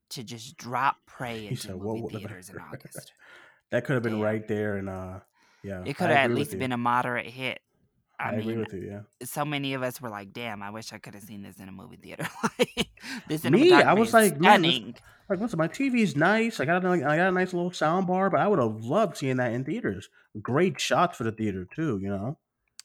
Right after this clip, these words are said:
Speaker 1: And those trailers coulda cut up. Yeah, that would've been one. I really think they missed a good opportunity there to just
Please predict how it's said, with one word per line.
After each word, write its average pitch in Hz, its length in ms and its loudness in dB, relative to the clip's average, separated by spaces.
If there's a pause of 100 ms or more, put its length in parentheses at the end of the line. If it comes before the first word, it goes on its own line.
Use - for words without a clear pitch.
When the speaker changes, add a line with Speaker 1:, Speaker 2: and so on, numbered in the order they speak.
(100)
Speaker 1:
And 139 180 -8
those 135 240 -6
trailers 151 800 -2 (280)
coulda - 180 -10
cut - 340 -8
up. 135 360 2
Yeah, 87 240 -6
that 160 240 4
would've 147 200 0
been 127 220 -4
one. 110 460 -6
I 127 120 -6
really 120 380 -6
think 110 400 -14
they 120 180 -10
missed 110 320 -12
a 98 60 -12
good 101 160 -8
opportunity 104 680 -10
there 95 280 -10
to - 160 -16 (140)
just - 440 -14